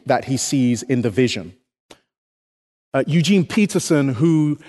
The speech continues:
has a book called Running with Horses that we are following very loosely in this series, says this about the two visions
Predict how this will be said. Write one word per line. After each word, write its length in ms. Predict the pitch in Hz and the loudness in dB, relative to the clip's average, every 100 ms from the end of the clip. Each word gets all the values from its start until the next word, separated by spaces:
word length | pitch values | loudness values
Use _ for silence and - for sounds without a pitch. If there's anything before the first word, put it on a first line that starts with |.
| - | -10
has 240 | - 160 | -2 0
a 60 | 143 | 0
book 520 | 117 101 190 - - | 0 2 2 2 -8
called 280 | - 160 127 | -2 0 0
Running 320 | 147 156 151 | 0 2 2
with 120 | 139 | 0
Horses 520 | 131 147 147 - 123 104 | 0 0 0 0 -2 0
that 180 | 135 | -2
we 220 | 139 147 143 | 0 0 2
are 120 | 117 | 0
following 680 | - - 196 185 170 151 123 | -4 0 2 4 2 0 2
very 320 | 156 165 156 | 2 2 2
loosely 520 | 151 175 - 151 131 - - - | 0 0 -2 0 -2 -4 -18 -2
in 220 | 160 147 | 0 2
this 180 | 135 135 | 2 0
series, 460 | - 175 139 117 110 | 0 2 2 0 -2
says 380 | - 160 113 | 0 0 0
this 280 | 117 120 - - | 0 0 -2 -4
about 300 | 131 127 117 | 0 0 -2
the 60 | |
two 280 | 127 - 165 | -6 -2 -2
visions 500 | 127 139 117 107 101 | 2 0 0 -6 -8